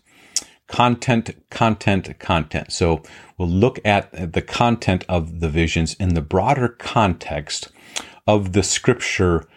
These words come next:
uh, universe. All right. So Revelation chapter two, verse eleven. It says, "Whoever has ears, let them hear what the Spirit says to the churches.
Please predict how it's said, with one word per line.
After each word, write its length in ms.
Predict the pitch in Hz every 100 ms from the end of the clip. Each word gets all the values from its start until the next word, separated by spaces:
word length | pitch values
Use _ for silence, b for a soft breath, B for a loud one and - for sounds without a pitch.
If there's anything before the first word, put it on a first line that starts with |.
| b b
uh, 200 | 87 82 -
universe. 720 | 95 90 82 67 101 - - _
All 80 | 107
right. 140 | 165 B B
So 160 | - 123
Revelation 680 | 143 175 151 143 139 123
chapter 440 | - 107 98 - 92
two, 400 | - 95 80 80
verse 340 | 87 82 -
eleven. 420 | - 82 78 69 - _ _ _ _ _ _ _ _
It 80 | -
says, 160 | 120
"Whoever 340 | - 127 139 151
has 260 | 131 123
ears, 280 | 98 95 92
let 220 | 104 131
them 120 | 131 113
hear 240 | 120 101
what 140 | 92
the 80 | 90
Spirit 500 | - - 117 123 127
says 480 | - 107 - - - -
to 100 | 101
the 120 | 90
churches. 560 | - 113 - - -